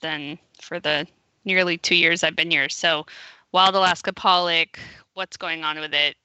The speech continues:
Craig has really opened the door to much more transparency in terms of the big companies. You know, we've learned through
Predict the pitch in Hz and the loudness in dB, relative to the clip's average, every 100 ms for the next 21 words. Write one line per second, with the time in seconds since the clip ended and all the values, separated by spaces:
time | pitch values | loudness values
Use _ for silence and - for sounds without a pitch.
0 | _ - 190 180 160 165 160 147 - - | _ -4 -4 -4 -8 -6 -4 -4 -4 -6
1 | 180 - 160 156 160 151 143 151 - - | -6 -6 -4 -6 -6 -4 -2 -2 -2 -4
2 | 156 147 151 165 160 - 175 165 160 160 | -4 -6 -4 -4 -2 -4 0 2 4 4
3 | 156 - - - - _ - - - 170 | 2 -6 -20 -20 -20 _ -20 -6 -2 0
4 | - 170 156 151 - - - 175 175 170 | 4 4 4 2 -2 0 0 -2 -4 -4
5 | 175 160 175 165 165 175 180 170 165 160 | -2 -4 -4 -2 -2 -2 -4 -4 -6 -2
6 | 160 160 170 143 151 - 180 170 170 180 | -2 -4 -6 -6 -6 0 2 2 0 -6
7 | 170 165 | -6 -6